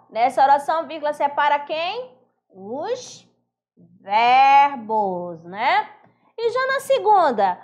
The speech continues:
por que que é, é usado a, a vírgula? Ó, então, minha cara,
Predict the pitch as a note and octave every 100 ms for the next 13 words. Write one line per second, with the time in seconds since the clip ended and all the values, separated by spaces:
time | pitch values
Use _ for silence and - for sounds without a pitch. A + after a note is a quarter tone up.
0 | - _ - B5 - - A#4 B4+ B4 A#4+
1 | A4+ G4+ - D4 D#4+ D#4 D#4+ D4+ D4+ C4
2 | D#4 - - C#4+ D4+ F4 - _ _ _
3 | _ - C4+ - D#4 B3+ F#3 F#3 D#3+ -
4 | - - - A#4 C5 - A#4+ A#4 A4 E4+
5 | C#4 A#3+ G#3+ - F#3+ F3 E3+ E3 E3+